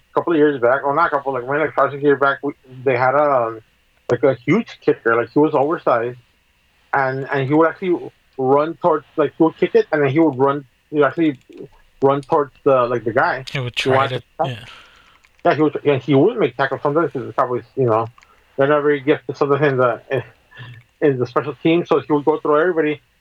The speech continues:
Speaker 1: and then, boom, he would get flattened by the, by the kicker. But he would, he would run towards the guy. Normally, they just, they just hang back and, like, crap. They, they do, if, if they have to, but they do it. But this guy would run, like, with, with his whole team, and he would knock him out. He was huge.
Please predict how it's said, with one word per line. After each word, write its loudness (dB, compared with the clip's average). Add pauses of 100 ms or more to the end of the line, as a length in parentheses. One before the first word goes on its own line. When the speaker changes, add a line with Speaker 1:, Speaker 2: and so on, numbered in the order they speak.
(160)
Speaker 1:
and 0
then, 0
boom, 2
he -6
would -2
get -6
flattened 0
by 0
the, 0
by 0
the -2
kicker. -2 (460)
But 0
he -4
would, 4
he -2
would 2
run 0
towards 0
the 0
guy. -2 (140)
Normally, 0
they -2
just, -6
they 2
just -4
hang -2
back 0
and, -6
like, -6 (120)
crap. 0 (640)
They, 4
they 0
do, 4 (160)
if, -8
if 2
they 2
have -2
to, 0
but 0
they 2
do 2
it. -4
But -2
this 0
guy 0
would 0
run, -2
like, -8
with, -6
with -2
his 0
whole 0
team, 0 (600)
and 0
he 2
would 2
knock -2
him -2
out. -4
He 2
was 0 (100)
huge. 0